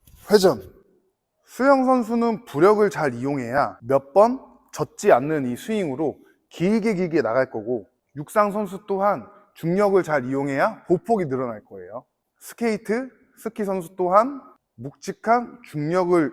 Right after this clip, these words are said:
이용해서 강한 마찰력을 만들어내야 스피드와 컨트롤이 잘 될 것이고. 자, 투수도 마찬가지예요. 여러분들의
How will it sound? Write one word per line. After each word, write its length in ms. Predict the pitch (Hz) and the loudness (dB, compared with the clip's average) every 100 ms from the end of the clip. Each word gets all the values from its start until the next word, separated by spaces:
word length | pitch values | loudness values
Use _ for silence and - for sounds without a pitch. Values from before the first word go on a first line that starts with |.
| - | -8
이용해서 640 | 113 143 156 123 113 147 104 | -8 -4 -2 -4 -2 -2 -2
강한 340 | - 143 170 | -8 0 0
마찰력을 580 | 123 123 - 190 180 165 | 0 -4 -4 -4 -2 -2
만들어내야 720 | 123 113 127 135 107 110 202 - _ _ _ _ | -4 -6 -6 -6 -6 -4 -4 -6 _ _ _ _
스피드와 600 | - 202 226 170 180 240 - _ - - | -20 -12 -6 0 0 0 -10 _ -20 -10
컨트롤이 360 | 247 233 208 | -8 -4 -4
잘 180 | 151 127 | -4 -8
될 140 | 123 120 | -10 -10
것이고. 360 | 110 - 87 _ _ _ _ _ _ _ _ _ _ | -14 -18 -20 _ _ _ _ _ _ _ _ _ _
자, 160 | 117 - _ _ | -18 -18 _ _
투수도 300 | 254 240 240 | -10 -2 0
마찬가지예요. 720 | 123 - 156 135 101 98 95 _ _ _ _ _ _ | 0 -4 -6 -6 -6 -16 -20 _ _ _ _ _ _
여러분들의 680 | 131 175 175 175 175 233 | 0 0 0 -2 0 0